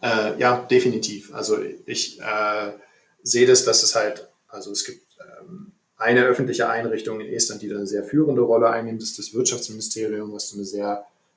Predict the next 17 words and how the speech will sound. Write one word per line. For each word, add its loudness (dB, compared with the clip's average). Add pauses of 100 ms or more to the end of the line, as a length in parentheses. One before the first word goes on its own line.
(120)
äh, -4 (200)
ja, -14
aktive -2
Kraft -2
ist, 0
ähm, -6 (640)
aber 6
auch 6
in 2
anderen 4
staatlichen -2
Einrichtungen, -8
wo -6
man -6
das 0
sieht -8
und, -10